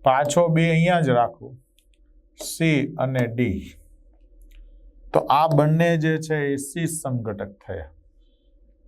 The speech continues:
કેમ? તો કે એ બી જો બેઉમાં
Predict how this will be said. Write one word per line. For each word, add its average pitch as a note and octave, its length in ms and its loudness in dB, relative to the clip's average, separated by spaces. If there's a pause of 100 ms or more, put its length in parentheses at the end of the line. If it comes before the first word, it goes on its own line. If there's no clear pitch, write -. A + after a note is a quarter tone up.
(280)
કેમ? D3+ 300 2
તો C3 140 0
કે C3 80 0 (180)
એ D3 140 2
બી D3 240 2
જો C#3+ 160 0 (220)
બેઉમાં C3 420 -4